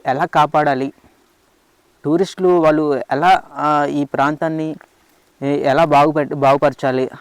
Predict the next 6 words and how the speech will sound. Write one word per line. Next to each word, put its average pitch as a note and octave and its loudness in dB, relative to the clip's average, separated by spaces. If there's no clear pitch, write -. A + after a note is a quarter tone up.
అనే C3+ -4
విషయాన్ని D#3 -4
చాలా D#3+ 0
పూర్తిగా F3 0
నిర్లక్ష్యం D3 -4
చేస్తున్నారన్నమాట. B2 -8